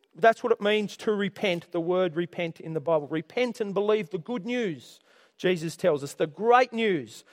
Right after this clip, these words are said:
that we can be friends with God. So what is repentance? Instead of sticking our finger up at God, it's going towards him. But what does repentance look like in our lives? I want to tell you a story to illustrate what repentance does not look like.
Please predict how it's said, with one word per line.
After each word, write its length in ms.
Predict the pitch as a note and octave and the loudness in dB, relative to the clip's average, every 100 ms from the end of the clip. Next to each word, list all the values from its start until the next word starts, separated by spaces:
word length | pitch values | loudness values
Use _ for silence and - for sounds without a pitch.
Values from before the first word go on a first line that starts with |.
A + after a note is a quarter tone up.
| _ - | _ -4
that 80 | |
we 140 | F3 F#3 | 0 0
can 140 | F#3 | 0
be 120 | E3+ | -4
friends 400 | E3 G3 F3 E3 | -4 -2 -2 -2
with 180 | D#3+ C3+ | -6 0
God. 340 | E3+ D3 A2 _ _ _ _ _ _ _ _ _ - _ _ _ | 2 2 0 _ _ _ _ _ _ _ _ _ -20 _ _ _
So 200 | G3+ A3 | 2 4
what 240 | A#3+ B3+ | 4 4
is 240 | C4 G3 | 0 -2
repentance? 640 | A#3 G#3 A3+ A3+ F3 D3+ G3 | -4 -2 -2 -2 -2 -4 -6
Instead 320 | F#3 B3 B3 | 0 2 2
of 100 | G3 | 0
sticking 420 | - B3+ C4 B3+ | -8 -10 -6 0
our 100 | A#3+ | 0
finger 340 | A#3 A#3+ G#3 G#3 | 0 -4 0 0
up 160 | G#3 | 2
at 200 | A#3 A3+ | 0 0
God, 380 | D#3 C#3 F3+ F#3+ _ _ _ | -2 -2 -2 -6 _ _ _
it's 180 | F#3 - | -2 0
going 380 | - F#3+ G3 F#3+ | 0 2 2 -4
towards 540 | - F3+ G3+ G#3+ - | -4 0 4 2 0
him. 240 | D3 G#2+ _ _ _ | -12 -14 _ _ _
But 140 | F#3+ A3 | 0 2
what 200 | A#3+ - | 2 0
does 180 | A#3+ - | -6 -4
repentance 580 | A#3 - A#3 G#3 G3 F#3 | -4 -2 -2 -4 -8 -2
look 260 | G#3+ A3 | -2 0
like 280 | E3 C#3+ - | -2 -2 -2
in 80 | F3 | 0
our 120 | F3+ | 2
lives? 640 | F#3 F#3+ B2 F2 - - _ _ _ _ _ | 4 4 2 -6 -20 -20 _ _ _ _ _
I 40 | A3 | 2
want 140 | B3 | 2
to 40 | |
tell 180 | A#3+ C4 | 4 2
you 120 | A#3 | 4
a 40 | G#3 | 0
story 300 | - A#3+ G#3+ | 4 4 4
to 80 | G#3 | 4
illustrate 480 | G#3+ F#3+ A3+ G#3+ | 2 4 4 6
what 140 | G3+ F#3+ | 4 0
repentance 540 | F#3+ - G#3+ G3+ F3+ | 0 0 0 -2 2
does 280 | - F3 D3+ | 4 4 2
not 320 | F#3+ A3+ A3+ | 4 4 4
look 220 | G3+ G3 | 0 2
like. 400 | E3 C#3+ G2+ - | 2 2 -2 -16